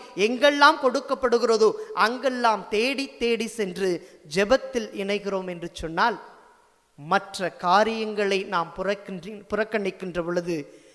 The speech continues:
ஜெபத்தை நாம் கையில் எடுக்கிறோம் என்றால், நம்மை விட்டு கொடுக்காத கடவுளை கண்டுகொள்ளுகிறோம் என்று அர்த்தம். மூன்றாவதாக,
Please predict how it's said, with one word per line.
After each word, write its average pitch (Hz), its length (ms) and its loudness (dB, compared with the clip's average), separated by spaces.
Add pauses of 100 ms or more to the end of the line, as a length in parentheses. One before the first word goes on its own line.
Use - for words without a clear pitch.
(220)
ஜெபத்தை 185 760 0
நாம் 165 440 2
கையில் 180 380 -6
எடுக்கிறோம் 160 540 -4
என்றால், 151 460 -2 (520)
நம்மை 170 460 -2
விட்டு 185 400 -6
கொடுக்காத 233 640 2
கடவுளை 175 580 0 (220)
கண்டுகொள்ளுகிறோம் 175 880 -2
என்று 160 320 -4
அர்த்தம். 143 420 -6 (360)
மூன்றாவதாக, 160 1000 0